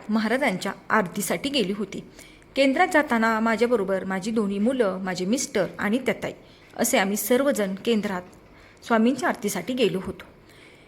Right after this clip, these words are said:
केंद्रात गेल्यानंतर महाराजांची आरती झाली आणि मग आम्ही घराकडे निघालो. घरी आल्यानंतर माझी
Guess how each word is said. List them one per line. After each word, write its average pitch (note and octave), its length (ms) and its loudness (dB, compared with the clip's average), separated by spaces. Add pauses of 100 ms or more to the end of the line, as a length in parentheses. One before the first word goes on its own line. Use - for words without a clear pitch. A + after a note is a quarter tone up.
(140)
केंद्रात D4+ 380 4
गेल्यानंतर A#3 640 2
महाराजांची G#3+ 640 -2 (120)
आरती G#3+ 400 0
झाली F3+ 360 -6 (220)
आणि G#3+ 200 2
मग A#3 320 0 (160)
आम्ही G3+ 240 2
घराकडे F#3+ 440 -2
निघालो. F3 340 -2 (680)
घरी B3+ 280 6
आल्यानंतर A#3 640 4 (1000)
माझी A#3+ 380 2